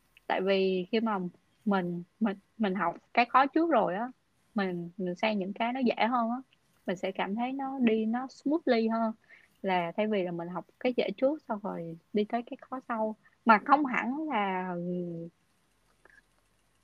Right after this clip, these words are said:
kinh tế nó dễ, nó vẫn khó, nó vẫn có một cái khía cạnh nào đó. Nhưng mà để mà, để mà gọi là người ta logic nhiều á, thì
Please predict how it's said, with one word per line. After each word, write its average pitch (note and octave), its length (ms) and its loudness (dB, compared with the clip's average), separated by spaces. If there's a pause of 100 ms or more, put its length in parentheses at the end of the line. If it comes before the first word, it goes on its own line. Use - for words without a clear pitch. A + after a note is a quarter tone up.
(580)
kinh A#3+ 160 4
tế B3+ 140 8
nó D4+ 60 2
dễ, C4+ 420 4 (280)
nó C4+ 160 4
vẫn G#3 140 -2
khó, D4 340 6 (100)
nó D#4 120 4
vẫn G#3 220 4
có C4+ 280 0
một G#3+ 280 -2
cái C4+ 160 -2 (1300)
khía C4+ 160 6
cạnh - 180 -2
nào F3+ 120 2
đó. A3+ 320 0 (580)
Nhưng A#3+ 140 2
mà A3+ 120 0 (320)
để A3 320 2
mà, G#3+ 440 0 (1200)
để G#3 180 2
mà A#3 200 2
gọi F3+ 200 -2
là F3 200 -2
người F3 160 -4
ta G#3+ 420 -2 (460)
logic A3+ 400 4 (460)
nhiều F#3+ 420 8
á, B3 120 6 (320)
thì E3+ 380 -2